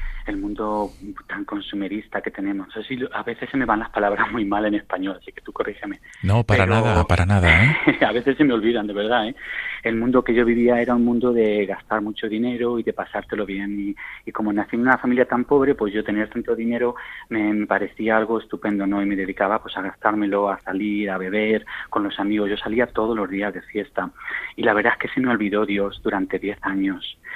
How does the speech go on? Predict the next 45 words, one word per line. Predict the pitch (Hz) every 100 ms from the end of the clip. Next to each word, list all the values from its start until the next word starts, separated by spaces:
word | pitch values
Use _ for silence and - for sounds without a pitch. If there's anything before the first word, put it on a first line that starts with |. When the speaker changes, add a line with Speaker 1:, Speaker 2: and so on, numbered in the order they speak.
| -
Speaker 1:
Yo | -
me | 107
acuerdo | - 107 120
que | 110
dejé | 98 - 104
de |
ir | 104
a | 92
misa | 104 107 101
todos | - 101 98
los | 95
domingos, | 101 120 113 107 104
bueno, | 98 95
confesar | 90 - - - 87
nada, | 98 92 104 98 - - -
y | 107 104 95
se | 104
me |
olvidó | 98 98 98
rezar. | 117 - 113 127 -
Mi | 101
madre, | 104 113 120 127 - - - -
yo |
a | 123
mi |
madre | 131 135
la | 143
mentía | 110 101 104 110
mucho, | 101 98 104
ella | 98 107
me | 107
llamaba | 95 95 95
y |
me | 92
decía, | 95 104 98
"Ah, | 110
¿vas | 113 131
a | 131
misa?". | 143 117 98
"Sí, | 123
sí, | - 127
sí", | 127
pero | - 92
no | 85 80
iba. | 85 92